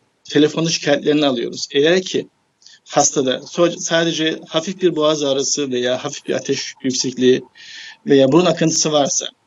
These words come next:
ilk etapta hastanın korkmasına gereken bir durum söz konusu değil. Ee, herhangi bir tedavi de mutlaka gerekmiyor ilk başlarda. Eğer ki süreç içerisinde hastada bir kötüleşme olursa o zaman biz telefonda zaten irtibat kuruyoruz. Hastaya biz söylüyoruz. Diyoruz ki eğer bir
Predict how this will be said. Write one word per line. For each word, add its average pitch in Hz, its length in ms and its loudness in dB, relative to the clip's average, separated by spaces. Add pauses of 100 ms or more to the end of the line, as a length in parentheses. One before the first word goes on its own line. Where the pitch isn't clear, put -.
ilk 175 180 2
etapta 151 360 -4
hastanın 156 280 -2
korkmasına 156 520 0
gereken 147 340 0
bir 139 40 -4
durum 147 180 -2
söz - 220 -6
konusu 127 340 -8
değil. 120 180 -12 (1080)
Ee, 143 60 4 (320)
herhangi 180 360 2
bir 180 60 -6
tedavi 151 360 0
de 160 160 0 (120)
mutlaka 156 420 -4
gerekmiyor 135 640 -2
ilk 127 180 -6
başlarda. 117 460 -6 (320)
Eğer 160 360 4
ki 123 300 -4 (420)
süreç 175 300 2
içerisinde 120 720 -4
hastada 139 380 -4
bir 135 60 -6
kötüleşme - 460 -6
olursa 135 380 -2 (340)
o 143 120 0
zaman 156 240 2
biz - 100 -4
telefonda 143 400 0
zaten 139 200 0
irtibat 139 300 0
kuruyoruz. 135 400 2
Hastaya 131 280 2
biz 135 100 -8
söylüyoruz. 139 640 0
Diyoruz 160 280 2
ki - 160 -4
eğer 143 260 2
bir 139 60 -16